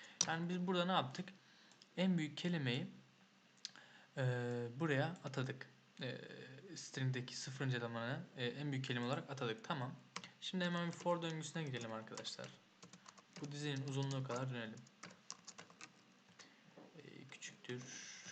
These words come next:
kelimeler nokta length. Tamam. E plus plus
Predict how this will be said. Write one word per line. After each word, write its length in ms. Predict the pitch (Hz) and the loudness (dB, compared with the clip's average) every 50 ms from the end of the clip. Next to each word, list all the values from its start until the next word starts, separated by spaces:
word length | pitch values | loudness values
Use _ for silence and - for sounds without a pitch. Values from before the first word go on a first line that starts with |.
| - - - - | -14 -14 -16 -16
kelimeler 960 | - - 127 123 123 120 120 120 123 123 127 127 120 - - - - - - - - - - - - - - - - - - - - - - - - - - - - - - | -10 -10 -8 -8 -6 -6 -6 -6 -6 -4 -4 -4 -6 -6 -10 -12 -12 -12 -12 -14 -16 -20 -20 -20 -20 -20 -20 -20 -20 -20 -8 -8 -8 -8 -8 -14 -16 -16 -18 -18 -16 -16 -14
nokta 300 | 127 123 131 - - 127 | -14 -12 -10 -10 -10 -8
length. 540 | 123 123 127 135 143 147 139 - - - - - - - - - - - - - - - - - - - - - - - - - - - - - - - - - - - - - - - - - - | -6 -4 -4 -4 -4 -6 -8 -12 -14 -12 -12 -12 -14 -14 -20 -20 -20 -20 -20 -20 -20 -20 -20 -20 -20 -20 -20 -20 -20 -20 -20 -20 -20 -20 -20 -20 -20 -20 -20 -20 -20 -20 -20 -20 -20 -20 -20 -16 -10
Tamam. 340 | - - 123 123 120 135 147 156 160 156 - - - - - - - - - - - - - - - - - - - - - - - - - | -10 -8 -8 -6 -6 -4 -4 -6 -8 -10 -12 -20 -20 -20 -20 -20 -20 -20 -20 -20 -20 -20 -20 -20 -20 -20 -20 -20 -20 -20 -20 -20 -18 -8 -6
E 160 | 123 127 127 | -6 -4 -4
plus 360 | 127 127 131 120 120 127 - | -6 -6 -4 -4 -4 -6 -8
plus 540 | - - - 139 165 151 - - - - - | -10 -10 -10 -8 -8 -6 -6 -6 -6 -6 -8